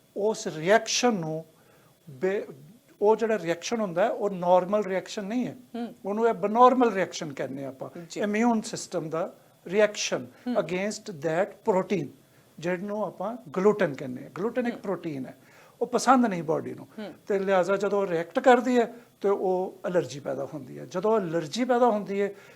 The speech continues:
Speaker 1: ਫਿਰ ਤੁਹਾਨੂੰ ਬਹੁਤ ਸਾਰੀਆਂ ਸਿੰਪਟਮਸ ਪੈਦਾ ਹੁੰਦੀਆਂ ਉਹਦੇ against। ਇਹਨੂੰ celiac ਡਿਜ਼ੀਜ਼ ਨਾਲ ਵੀ ਲੋਕ ਕਨਫਿਊਜ਼ ਕਰਦੇ ਨੇ।
Speaker 2: ਹੂੰ।
Speaker 1: ਬਹੁਤ ਸਾਰੇ ਲੋਕ ਕਹਿੰਦੇ ਨੇ, "ਗਲੂਟਨ ਤੇ celiac ਡਿਜ਼ੀਜ਼ ਇੱਕ ਹੀ ਗੱਲ ਹੈ।" ਨਹੀਂ, ਇੱਕ ਗੱਲ ਨਹੀਂ ਹੈ।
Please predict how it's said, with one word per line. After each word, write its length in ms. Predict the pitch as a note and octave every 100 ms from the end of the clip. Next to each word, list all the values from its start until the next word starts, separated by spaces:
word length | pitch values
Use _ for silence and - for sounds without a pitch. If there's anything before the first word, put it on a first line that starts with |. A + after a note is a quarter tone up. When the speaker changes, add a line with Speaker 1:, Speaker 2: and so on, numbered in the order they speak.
| _
Speaker 1:
ਫਿਰ 220 | - G#3+
ਤੁਹਾਨੂੰ 400 | G#3 G3+ F3+ D#3 -
ਬਹੁਤ 280 | G#3 A#3 A#3
ਸਾਰੀਆਂ 280 | G#3 E3+ E3+
ਸਿੰਪਟਮਸ 560 | - F#3 D#3+ E3+ D#3
ਪੈਦਾ 240 | - D3 C#3
ਹੁੰਦੀਆਂ 360 | C3+ C3 C#3
ਉਹਦੇ 240 | C#3 D3+ D3
against। 440 | C#3 C3+ B2+ - - - -
ਇਹਨੂੰ 260 | A3+ G#3+ A#3+
celiac 720 | A3+ - - - B3 C4+ C#4 C#4
ਡਿਜ਼ੀਜ਼ 520 | F3+ E3 F#3 G3+ F#3 G3+
ਨਾਲ 220 | G3 F#3+
ਵੀ 200 | F#3 G#3+
ਲੋਕ 300 | F#3 F#3 -
ਕਨਫਿਊਜ਼ 520 | F#3 E3 F3 E3 -
ਕਰਦੇ 340 | D#3 B2 C#3+
ਨੇ। 100 | C3+ C3+ _ A#3
Speaker 2:
ਹੂੰ। 200 | A3+ C#3 -
Speaker 1:
ਬਹੁਤ 300 | G3 B3+ C4
ਸਾਰੇ 200 | A#3 G3+
ਲੋਕ 220 | F#3+ F#3
ਕਹਿੰਦੇ 260 | F#3 F3+ G3
ਨੇ, 180 | G#3 G3+
"ਗਲੂਟਨ 580 | E3+ F3 F3+ F3+ G3
ਤੇ 80 | G3
celiac 400 | G3 - E3 F#3 F3+
ਡਿਜ਼ੀਜ਼ 360 | D#3 D#3 D#3+
ਇੱਕ 240 | F3+ F3 F#3+
ਹੀ 60 |
ਗੱਲ 260 | C3+ C3 -
ਹੈ।" 80 | B2+
ਨਹੀਂ, 220 | D3 D#3 - - _ _ _ _ _ -
ਇੱਕ 180 | F3+ G3
ਗੱਲ 280 | F3 D#3+ D3
ਨਹੀਂ 260 | D#3
ਹੈ। 60 | D#3+